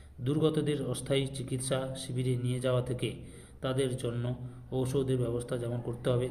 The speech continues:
তেমনি ব্যবস্থা করতে হবে পথ ও আহারের, পথ্য ও আহারের।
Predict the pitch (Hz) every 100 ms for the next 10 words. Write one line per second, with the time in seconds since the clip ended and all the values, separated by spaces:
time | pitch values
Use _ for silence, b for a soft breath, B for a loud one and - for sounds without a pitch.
0 | 127 117 120 117 117 120 120 117 117 -
1 | 123 - 120 120 - 120 113 117 107 95
2 | - 131 127 139 135 120 113 101 104